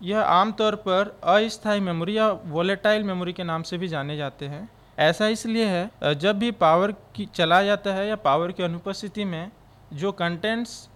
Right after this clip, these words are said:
मुख्य memory में, primary memory में stored हुए रहते हैं, वे वहाँ से विलुप्त हो जाते हैं। Secondary storage की अगर हम बात करें, तो hard disk, अ, मुख्य रूप से उपलब्ध होता है सीपीयू कैबिनेट में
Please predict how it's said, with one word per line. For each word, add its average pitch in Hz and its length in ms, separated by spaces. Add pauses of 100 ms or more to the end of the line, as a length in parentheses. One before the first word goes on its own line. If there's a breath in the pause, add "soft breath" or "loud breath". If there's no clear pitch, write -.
(220)
मुख्य 190 400
memory 196 400
में, 196 180
primary 156 380
memory 190 320
में 185 180
stored 202 460
हुए 180 180
रहते 151 300
हैं, 151 260 (100)
वे 185 100
वहाँ 170 240
से 202 140
विलुप्त 160 420
हो 147 120
जाते 123 280
हैं। 127 220 (100)
Secondary 190 580
storage 214 360
की 202 100
अगर 185 200
हम 180 140
बात 156 240
करें, 156 280 (680 loud breath)
तो 151 240
hard 190 320
disk, 233 360 (360)
अ, 170 40
मुख्य 170 400
रूप 202 140
से 202 300
उपलब्ध 170 440
होता 175 320
है 180 180
सीपीयू 165 440
कैबिनेट 165 500
में 185 180